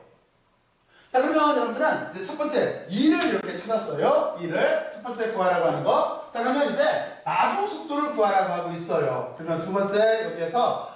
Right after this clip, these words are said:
나중 속도를 구하라고 하고 있는데 나중 속도는 우리가 어떻게 구할 수가 있을까요? 여기 혹시 아이디어 있어요?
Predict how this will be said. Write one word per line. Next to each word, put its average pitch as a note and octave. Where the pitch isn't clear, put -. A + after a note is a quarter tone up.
나중 G3
속도를 A#3+
구하라고 F3
하고 F#3
있는데 D#3+
나중 D3+
속도는 -
우리가 F#3+
어떻게 E4
구할 A#3+
수가 F3
있을까요? D3
여기 F#3
혹시 A3
아이디어 G3+
있어요? F3